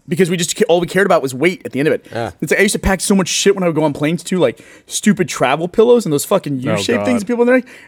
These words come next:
Speaker 1: after a while, you're just like, "Fuck, I'm not, I'm, I don't just wanna deal with all this stuff."
Speaker 2: I just need an eye mask. That's all I need. Got it
Speaker 1: Yeah,
Speaker 2: in my
Speaker 1: y-,
Speaker 2: pocket.
Speaker 1: Gavin uses an eye mask. It's, it's
Speaker 2: I don't
Speaker 1: very
Speaker 2: look good.
Speaker 1: endearing.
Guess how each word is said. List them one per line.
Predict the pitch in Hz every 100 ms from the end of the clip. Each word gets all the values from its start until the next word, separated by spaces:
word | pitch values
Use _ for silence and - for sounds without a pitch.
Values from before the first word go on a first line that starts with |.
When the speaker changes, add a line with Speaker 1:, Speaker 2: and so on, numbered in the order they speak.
| -
Speaker 1:
after | 202 226
a |
while, | 247
you're | 233
just | 196
like, | 175 170 _
"Fuck, | - - 233 220
I'm | 170
not, | 208 196
I'm, | 196 -
I | 185
don't | 202
just | 220
wanna | 196 170
deal | 110 175 311
with | 156 117
all |
this | 78 87
stuff." | - - - - -
Speaker 2:
I | 117
just | 101
need | 98
an | 90
eye | 87
mask. | 90 92 - _
That's | -
all | 95
I |
need. | 90 90 _ _ _ _ _ 175
Got |
it | 208
Speaker 1:
Yeah, |
Speaker 2:
in | 202
my | 190
Speaker 1:
y-, |
Speaker 2:
pocket. | 190 - -
Speaker 1:
Gavin | 196 247 226
uses | 165 151
an | 139
eye | 131 139
mask. | 107 - 143
It's, | - - 139
it's | 143 - - - _ _ _
Speaker 2:
I | 127
don't | 123 185
Speaker 1:
very | 208
Speaker 2:
look | 214 165
good. | 170
Speaker 1:
endearing. | 160 180 151 92